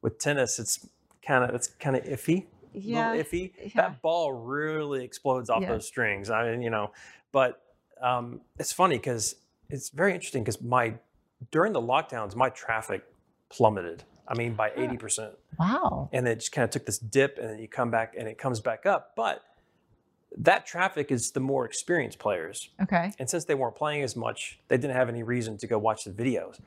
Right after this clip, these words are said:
Speaker 1: However, behind the scenes was an entire group of people who were interested in this sport, but weren't getting the on-court experience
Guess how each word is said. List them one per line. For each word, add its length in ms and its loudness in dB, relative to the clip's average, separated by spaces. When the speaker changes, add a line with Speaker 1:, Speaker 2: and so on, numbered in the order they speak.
Speaker 1:
However, 640 -2
behind 420 -2
the 80 2
scenes 600 -2
was 160 2
an 60 4
entire 720 -4
group 380 6
of 200 -4
people 500 0
who 400 -2
were 200 0
interested 460 2
in 140 0
this 160 0
sport, 560 -2
but 320 4
weren't 300 -2
getting 300 -2
the 160 -6
on-court 480 0
experience 640 -2